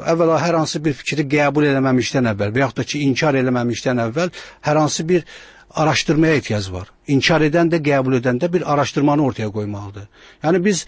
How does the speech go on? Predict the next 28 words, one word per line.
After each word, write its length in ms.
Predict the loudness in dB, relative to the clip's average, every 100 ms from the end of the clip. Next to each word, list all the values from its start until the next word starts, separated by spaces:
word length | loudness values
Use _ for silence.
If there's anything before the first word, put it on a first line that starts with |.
| -12 -16 -2
Azərbaycanda 680 | 2 2 2 2 2 2 0
korrupsiya 480 | 0 2 0 -4
problemlərini 720 | 0 0 2 2 2 2 0 0
araşdıran 600 | 0 0 -4 -2 0 0
adamlar 400 | 0 0 2 0
kimi, 380 | -2 -8 -8 -6
yəni 180 | -6 -6
bizim 200 | -2 0
özümüzün, 400 | 0 0 -2 -2 -4 -20 -20 -10
e, 100 | -8
kiçik 300 | -6 0 2
və 100 | 4
orta 240 | 2 0 -2 0
biznesdə, 600 | 0 0 -2 -2 -2 -2
e, 480 | -2 -16 -18 -4 -4
korrupsiya 540 | 0 2 2 2 -2 -2
problemləri 640 | -2 0 2 2 2 2
ilə 100 | 0 0
bağlı 280 | 0 0
bizim 180 | -2 2
özümüzün 300 | 2 2 0
araşdırmalarımız 880 | 0 0 0 0 2 4 2 2 0
olub, 180 | -2 -4 -6 -18 -4
e, 40 |
min 320 | 0 2 2 2
yüz 100 | 0
sahibkar 460 | 0 -2 -2 0 0
arasında. 580 | 0 -4 -8 -14 -14